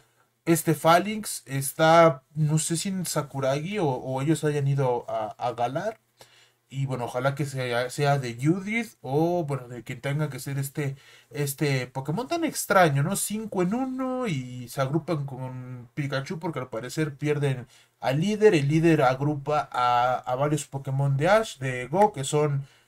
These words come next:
los dos, este, monitos de, de Unova, junto con Grookey y, y Cinderace.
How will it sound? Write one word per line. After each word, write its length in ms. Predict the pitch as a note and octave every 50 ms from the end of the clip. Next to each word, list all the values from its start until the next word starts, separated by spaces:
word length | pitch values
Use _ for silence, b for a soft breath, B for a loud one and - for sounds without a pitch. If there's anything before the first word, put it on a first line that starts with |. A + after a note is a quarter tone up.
| b _ -
los 260 | A2+ B2 B2+ A#2+ A#2
dos, 500 | D3 D#3+ D#3+ D#3 D3 - - - - - -
este, 800 | C#3+ C#3+ C3+ C#3 - - - C3 B2+ B2 B2 A#2+ A2 A2 A2+ A2+ _ _ _ _ _
monitos 640 | - C#3+ D3 C#3+ C#3 D3 D#3+ D#3 D#3 D#3+ D3 C#3 C#3
de, 340 | C3 B2+ B2 A#2+ A#2+ A#2+ A#2
de 240 | B2 C3 C3+ C3+
Unova, 460 | F#3+ A3+ A3 A#3+ B3 B3+ C4+ D4+ D#4 D4+ B B B B B -
junto 340 | - C3+ C3 - - C3 C3+
con 220 | - B2+ B2+ B2
Grookey 580 | B2 C#3+ E3+ F#3+ F#3 E3+ - - G#3 G#3+ G3 - -
y, 400 | C3 C3+ C3 B2+ B2 B2 A#2 -
y 140 | C3+ C3 C3+
Cinderace. 840 | - - G3 G3+ G#3+ A3 G#3 A3+ A3 A#3 B3 B3+ B3+ - - -